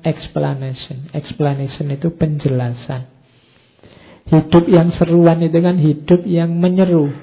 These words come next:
membuat orang bergerak, membuat orang mengikutimu, membuat orang mendekatimu karena butuh padamu.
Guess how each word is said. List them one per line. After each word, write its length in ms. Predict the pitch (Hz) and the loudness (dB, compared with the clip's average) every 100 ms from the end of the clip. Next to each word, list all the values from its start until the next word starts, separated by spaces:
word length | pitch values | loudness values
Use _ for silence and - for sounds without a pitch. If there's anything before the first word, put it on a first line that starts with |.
| - | 0
membuat 480 | 175 170 151 147 - | 2 4 4 4 4
orang 320 | 170 180 180 | 2 2 0
bergerak, 640 | 175 143 - 135 147 - | 0 -2 -2 -2 -2 -2
membuat 640 | 165 160 165 147 143 139 - | -2 -2 2 4 6 4 2
orang 480 | 151 151 165 170 | 0 0 0 0
mengikutimu, 800 | 165 160 165 160 165 165 160 160 | 0 0 0 0 -2 0 -2 -2
membuat 640 | 185 170 165 151 139 139 - | -2 -4 -2 0 2 0 -2
orang 480 | 147 151 160 170 170 - - - _ _ _ | -2 0 2 0 -2 -6 -20 -20 _ _ _
mendekatimu 880 | 170 160 147 147 143 143 151 151 170 | 0 0 0 0 -2 -2 -2 0 0
karena 320 | 156 151 156 | -2 -2 -4
butuh 320 | 160 151 156 143 | -6 -2 -2 0
padamu. 480 | 151 - 135 123 | -4 -4 -4 -4